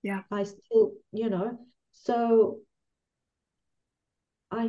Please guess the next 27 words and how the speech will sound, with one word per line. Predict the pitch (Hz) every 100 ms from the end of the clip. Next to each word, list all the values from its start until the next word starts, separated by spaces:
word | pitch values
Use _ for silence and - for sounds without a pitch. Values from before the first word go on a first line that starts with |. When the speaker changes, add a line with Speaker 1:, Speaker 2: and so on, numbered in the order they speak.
| 226
Speaker 2:
think | - 302 302 -
that | 240 233 220
in | 220 220
essence, | 196 214 226 220 196 -
anyone | 196 233 254 196 185
can | 214 196
do | 196 202 196 190 185 180
their | 202 190 -
own | 202 202 180
unraveling. | 190 180 180 185 208 180 160 185 226 - _ _ _ 262
Speaker 1:
Mm-hmm. | 226 202 185 285
Speaker 2:
But | 220
if | 226 220
someone | - 240 294 311 285 247
can, | 254 233 226 214 208 196
can | - 208 202
give | 185 208 220
you | 214 202 196 196 190 190 _ _ _ _ _ _ _ _ _ _ _ _ _ _ _ _ _ _ _ -
the | 220 214
other | 196 240
way, | 190 185 185
the | 202 214
other | 220 - -
end | 208 254 233
of | 196 190
the | 190
yarn, | 180 208 175 165 180 180